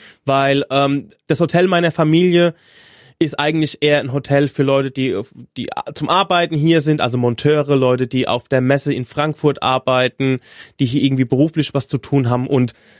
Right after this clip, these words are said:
wenn alles abgesagt wird, dann kommt natürlich auch keiner, um bei dir zu übernachten. Also das ist eine ganz, ganz klare Rechnung. Und deswegen hat mein Bruder auch, finde ich super, sofort zugemacht. Auch oder hauptsächlich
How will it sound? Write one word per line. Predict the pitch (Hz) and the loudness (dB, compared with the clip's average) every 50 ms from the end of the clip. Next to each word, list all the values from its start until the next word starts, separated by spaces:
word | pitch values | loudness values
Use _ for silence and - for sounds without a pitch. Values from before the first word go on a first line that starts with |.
| - - - | -20 -10 -6
wenn | 135 139 147 151 - | -4 -4 -4 -4 -4
alles | - 156 185 208 214 - | -2 0 0 0 0 0
abgesagt | - - 175 202 - - 226 175 160 135 127 - - 127 | 0 -2 -2 -2 -2 -2 -2 0 0 0 0 -2 -2 0
wird, | 131 143 - - | -2 0 0 -2
dann | 139 131 131 - | -4 -4 -4 -6
kommt | - - - 156 185 190 - | -6 -4 -2 -2 -2 -2 -4
natürlich | 175 170 151 - - 151 143 151 151 | -4 -4 -2 0 0 0 0 0 -2
auch | - 135 - | -6 -8 -6
keiner, | - - 139 143 143 147 - | -4 -2 0 2 2 2 0
um | 139 143 | 0 0
bei | 151 147 | 0 2
dir | 143 147 143 | 2 0 0
zu | - - | 2 2
übernachten. | 151 143 131 127 131 131 - - - 117 107 _ - | 2 2 2 0 -2 -4 -6 -6 -6 -6 -6 _ -4
Also | - 123 120 120 123 120 | -2 -2 0 0 0 0
das | 117 139 127 117 - - - - | 0 -2 -2 -2 -4 -8 -8 -8
ist | - - - - - - | -6 -6 -6 -8 -6 -4
eine | - 143 - - 110 110 139 | -4 -4 -4 -6 -8 -6 -2
ganz, | 131 151 165 175 - - - - | -2 0 0 -2 -4 -6 -6 -2
ganz | 190 190 190 - | -2 -2 -2 -2
klare | - - 160 160 151 143 127 | -2 -2 -2 -2 -2 -4 -4
Rechnung. | - 151 - - - 127 131 135 | -4 -4 -2 0 2 2 2 2
Und | 143 - _ _ _ _ _ _ - | 0 -4 _ _ _ _ _ _ -2
deswegen | 139 131 - 147 143 139 | -2 0 0 0 -2 -2
hat | - - | -4 -4
mein | 139 135 127 | -4 -4 -2
Bruder | - 139 139 143 139 - | 0 0 0 0 0 0
auch, | 110 123 131 135 131 - - - - _ _ - - | 2 2 2 2 0 -2 -8 -20 -20 _ _ -20 -20
finde | - - - 156 147 147 | -8 -2 -2 0 0 -2
ich | 139 | -2
super, | - 165 156 - - 143 139 | -2 -2 -2 0 0 0 2
sofort | 131 139 120 - 143 139 - | 0 0 -2 -2 -4 -4 -6
zugemacht. | - - - 143 139 131 131 127 127 127 - - - - - - _ _ _ - | -6 -4 -2 0 0 2 2 2 0 0 -2 -6 -18 -20 -20 -20 _ _ _ -4
Auch | 143 151 151 160 175 185 180 - - - _ | -2 0 2 2 2 0 -2 -4 -12 -6 _
oder | - 156 147 151 147 - - | -2 0 2 2 2 0 -2
hauptsächlich | - - 156 180 208 208 - - - 139 - - - 135 - - | -4 -2 0 0 0 -2 -4 -6 -6 -6 -4 -4 -4 -4 -4 -6